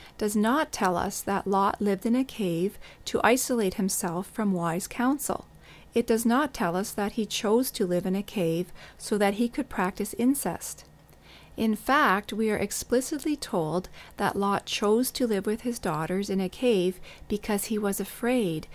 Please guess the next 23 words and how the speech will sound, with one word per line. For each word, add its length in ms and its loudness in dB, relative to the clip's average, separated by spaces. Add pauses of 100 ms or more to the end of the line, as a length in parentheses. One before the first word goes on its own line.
(200)
to 180 0
live 240 2
in 140 2
Zoar, 720 0 (340)
a 60 0
neighboring 520 2
city 340 0
to 160 -4
Sodom 560 0 (260)
that 160 0
was 180 0
not 240 2
consumed 520 -2
by 120 -2
fire. 600 0 (760)
Given 340 4
Lot's 300 2
experience 680 0
in 120 0
the 80 2
city 320 2
of 100 0
Sodom, 540 0